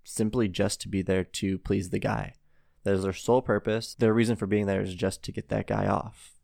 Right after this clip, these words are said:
'Cause just think about it. When does porn usually end? It ends when the guy gets off. Her needs are never discussed. Her needs are probably not being met.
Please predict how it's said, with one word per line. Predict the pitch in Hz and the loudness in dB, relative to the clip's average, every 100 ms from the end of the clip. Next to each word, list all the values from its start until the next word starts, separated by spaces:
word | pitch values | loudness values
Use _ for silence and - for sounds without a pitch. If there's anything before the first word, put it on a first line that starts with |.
| _ | _
'Cause | - 101 | -4 -2
just | 104 | 0
think | 117 | 0
about | 101 95 | 2 0
it. | - - - | -4 -18 -6
When | 101 113 | -2 0
does | 120 | -2
porn | - 104 110 107 | -2 0 0 0
usually | 107 110 104 | 0 2 2
end? | 113 104 - - - - _ _ _ - | 2 -2 -14 -20 -20 -20 _ _ _ 2
It | 117 | 2
ends | 101 104 135 104 | 4 2 2 0
when | 95 | -2
the | 95 | -2
guy | 98 98 | -2 -4
gets | 92 92 - | -4 -6 -4
off. | 95 - - _ _ _ | -4 -4 -14 _ _ _
Her | 120 120 | 0 2
needs | 120 117 | 0 0
are | 110 | 0
never | 101 98 | 0 -2
discussed. | 98 92 - 95 95 - - | -4 -6 -4 -2 -2 -4 -12
Her | - 104 | -6 -4
needs | 101 98 | -2 -2
are | 98 - - | -4 -6 -18
probably | - 104 104 | -6 -6 -4
not | 104 107 104 | -6 -6 -4
being | 101 95 95 95 | -2 -2 -2 -2
met. | 104 101 - | 0 -2 -4